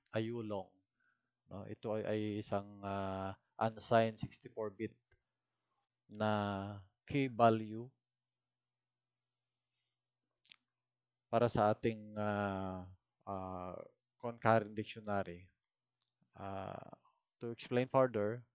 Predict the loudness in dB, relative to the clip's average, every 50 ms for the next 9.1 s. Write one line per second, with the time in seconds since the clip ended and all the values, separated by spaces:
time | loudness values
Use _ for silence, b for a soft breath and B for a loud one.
0 | _ _ _ _ _ _ _ -12 -10 -8 -8 -8 -8 -4 0 2 2 2 2 0
1 | -4 -6 -2 2 4 4 4 4 2 -2 -4 -4 -6 -6 -4 -4 -2 -2 -4 -4
2 | -2 -4 -4 -2 -4 -6 -6 -8 -12 -12 -12 -10 -8 -6 -6 -6 -6 -8 -10 -14
3 | _ _ _ _ _ _ _ _ _ _ _ _ _ _ _ _ _ _ _ _
4 | _ _ _ _ _ _ -14 -10 -6 -2 0 0 2 2 0 0 -2 -4 -4 -4
5 | -6 -8 -12 -16 _ _ _ _ _ _ _ _ _ _ _ _ _ _ _ _
6 | _ _ _ _ _ _ _ _ _ _ _ _ -20 -20 _ _ _ -18 -12 -10
7 | -8 -8 -8 -8 -4 0 2 2 2 2 2 2 2 4 6 8 8 8 6 6
8 | 2 -4 -4 -4 -2 -2 -2 -4 -4 -6 -6 -4 0 2 2 2 2 0 -4 -8
9 | -12